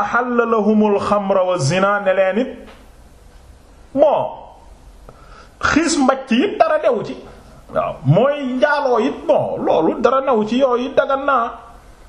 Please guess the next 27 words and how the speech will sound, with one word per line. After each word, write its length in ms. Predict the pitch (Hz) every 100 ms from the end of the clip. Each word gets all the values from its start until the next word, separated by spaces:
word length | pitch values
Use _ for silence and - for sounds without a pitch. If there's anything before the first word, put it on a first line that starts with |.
| - -
"Wa 140 | 156 269
wada'a 460 | 285 277 269 262
anhumus 400 | 269 240 226 214
salaa", 300 | 202 180 185
mu 120 | 208
ne 100 | 214
leen 180 | 233 226
nag, 120 | 214 - - -
te 80 | 247 262
julli 280 | 311 254 247
du 100 | 233
farata. 380 | 247 160 120 104 - - - - -
Waaw. 260 | 104 117 - - - - - - - -
Man 200 | 180 233
moom 320 | 240 233 226
sama 220 | 226 240
diine, 360 | 247 240 233 220 175 170
diine 380 | 226 254 247 226
ji, 420 | 214 262 269 262 - - - - -
sharia 460 | - 160 233 226
bi 120 | 214 220
ma 180 | 240
indee 280 | 240 220 214
gën 160 | 208 208
a 40 |
woyof 340 | 196 190 160 160
bosam. 340 | - 143